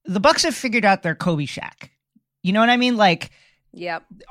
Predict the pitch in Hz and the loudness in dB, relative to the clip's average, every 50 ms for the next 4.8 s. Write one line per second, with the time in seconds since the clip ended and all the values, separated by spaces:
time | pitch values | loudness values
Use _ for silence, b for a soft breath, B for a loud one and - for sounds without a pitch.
0 | - - - 185 185 202 165 180 190 175 165 - - 240 269 277 262 - 240 220 | -18 -12 -8 -6 -4 -4 -2 0 0 0 0 2 2 4 4 4 4 2 0 2
1 | 160 190 202 196 190 190 - - 202 190 185 170 - - - - - 170 170 151 | 4 4 6 6 6 4 2 0 0 0 0 0 -2 -6 -8 -4 0 0 0 0
2 | - - 156 - - - 165 147 143 160 175 156 165 175 170 160 151 - - - | 0 -2 -2 -2 0 0 0 0 2 2 4 4 4 4 2 2 0 -2 -6 -6
3 | - - 156 147 143 139 135 135 127 - 131 127 127 - - 220 175 165 170 - | -4 -2 0 0 0 -2 -2 -4 -6 -6 -6 -8 -8 -4 0 2 2 2 2 0
4 | - - 175 165 160 156 151 147 151 151 151 143 147 - b | -4 -4 -4 -2 -2 -2 0 0 0 0 -2 -2 -4 -8 b